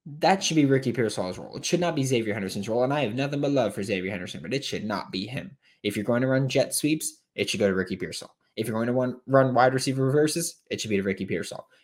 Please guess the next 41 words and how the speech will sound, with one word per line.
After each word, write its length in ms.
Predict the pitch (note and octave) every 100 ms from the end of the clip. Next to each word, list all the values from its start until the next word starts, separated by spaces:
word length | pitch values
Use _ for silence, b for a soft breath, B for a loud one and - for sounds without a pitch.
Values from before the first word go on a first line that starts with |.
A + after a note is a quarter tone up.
| -
If 160 | A2
you're 80 | A2+
going 220 | A2+ B2
to 100 | B2+
run 180 | B2+ B2
those 160 | A#2 A#2
wide 180 | A#2+
receiver 320 | B2+ C3 A#2+ A#2
swings, 500 | - C3+ D#3 E3 - _ -
it 120 | G#2
should 100 | A2
be 60 |
to 60 | G2+
Ricky 200 | G2 G2
Pearsall. 360 | F#2 F#2 - E2
If 80 | B2
you're 80 |
going 160 | C3 D3
to 40 |
run 200 | C#3+ C#3
wide 200 | C3+ C3
receiver 260 | C#3 C#3+ C#3
screens, 520 | - A#3 F3 F2 - - _ _ _
Ricky 260 | - A2 G#2
Pearsall. 440 | G#2+ F2+ - - _ _ _ _ _ _ _ _ -
That, 140 | -
that's 240 | G3 A#3 B3
who 80 | G3
it 120 | -
should 320 | - F3+ D3
be. 160 | F2 -
You 160 | C#3+ G#3+
could 180 | A#3+
talk 260 | G#3+ F#3 F3
me 140 | D#3+
into 220 | C#3+ C#3+ B2+
a 20 |
lot 180 | A#2+ A2+
of 60 |
other 180 | G#2+ F#2+
guys. 300 | F2 G1+ -